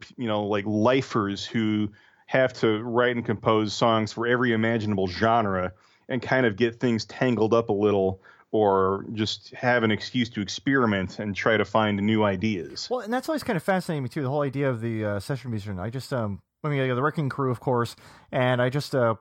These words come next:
Speaker 2: watched that, um, Ken Burns country music documentary. And that came up, too, where just there was, like, a core group of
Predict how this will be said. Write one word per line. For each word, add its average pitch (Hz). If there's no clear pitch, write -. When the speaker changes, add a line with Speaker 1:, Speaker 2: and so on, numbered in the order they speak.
Speaker 2:
watched 127
that, 123
um, 101
Ken 135
Burns 120
country 123
music 147
documentary. 95
And 165
that 190
came 180
up, 151
too, 185
where 120
just 127
there 131
was, 123
like, 120
a 131
core 147
group 123
of 113